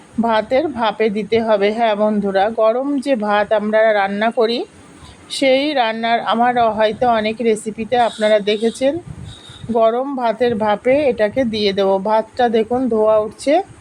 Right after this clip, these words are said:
ভাতটা তৈরি করেছি, ভাপে দিয়ে দিলাম, ঢাকা দিয়ে দশ মিনিট মতো রেখে দেবো। দশ মিনিট পর আমি ফিরে আসছি। দেখুন কালারটা একটু চেঞ্জ হয়ে গেছে, এইবার গরম ঘা-, ভাতে পরিবেশন করতে হবে।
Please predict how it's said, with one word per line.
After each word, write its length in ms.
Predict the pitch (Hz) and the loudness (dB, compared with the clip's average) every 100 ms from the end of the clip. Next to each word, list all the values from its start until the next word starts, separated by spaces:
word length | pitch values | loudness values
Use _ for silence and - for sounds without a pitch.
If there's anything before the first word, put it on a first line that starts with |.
| - - - 226 | -20 -20 -6 0
ভাতটা 380 | 220 220 269 | 0 0 -2
তৈরি 320 | 247 233 226 233 | 2 2 2 0
করেছি, 420 | 233 240 233 285 | 0 0 0 -2
ভাপে 360 | 220 214 233 | -2 0 0
দিয়ে 220 | 220 226 226 | 0 0 0
দিলাম, 400 | 233 254 302 277 | 2 0 0 -2
ঢাকা 320 | 220 208 208 | -2 0 0
দিয়ে 380 | 202 233 294 359 - - - - | 0 2 2 2 -4 -18 -14 -2
দশ 300 | 226 226 - | -2 0 -2
মিনিট 280 | 269 285 294 | -2 0 0
মতো 240 | 285 302 | 0 2
রেখে 280 | 269 262 277 | 0 0 0
দেবো। 320 | 269 277 339 | 0 2 0
দশ 360 | 269 233 240 311 | 2 0 -2 -6
মিনিট 220 | 302 294 - | -6 -6 -2
পর 240 | 254 240 | 0 2
আমি 220 | 233 226 | 0 -4
ফিরে 300 | 220 240 226 | -6 -2 2
আসছি। 440 | 226 233 - 294 381 - - - - - - - | 2 0 -4 -4 -4 -6 -20 -20 -20 -20 -10 -4
দেখুন 280 | 240 277 254 | 0 0 0
কালারটা 480 | 233 220 226 226 262 | 0 0 -2 0 0
একটু 300 | 247 - 240 | 0 -4 -4
চেঞ্জ 400 | 254 226 226 240 | 0 0 0 0
হয়ে 240 | 226 220 | 2 2
গেছে, 280 | 226 226 285 | 2 0 0
এইবার 540 | 359 294 240 202 208 | 0 0 0 0 -2
গরম 460 | 208 220 226 262 277 | 0 0 0 -4 -6
ঘা-, 220 | 220 208 | -2 -2
ভাতে 440 | 202 214 214 277 415 403 | 0 -2 0 0 -2 0
পরিবেশন 580 | 240 208 196 - 208 | 0 0 -4 -6 -8
করতে 360 | 202 202 - 220 | -6 -6 -6 -4
হবে। 320 | 202 196 220 | 0 0 -2